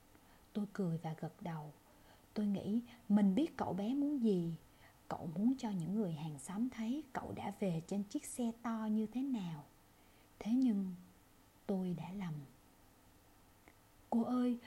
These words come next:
cô chỉ cần dừng lại ở đây. Và có phiền không nếu cháu xin cô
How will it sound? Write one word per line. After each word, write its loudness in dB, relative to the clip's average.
cô 4
chỉ -2
cần 4
dừng 4
lại -4
ở -2
đây. 0
Và -2
có -4
phiền 2
không 2
nếu 4
cháu -6
xin 2
cô 4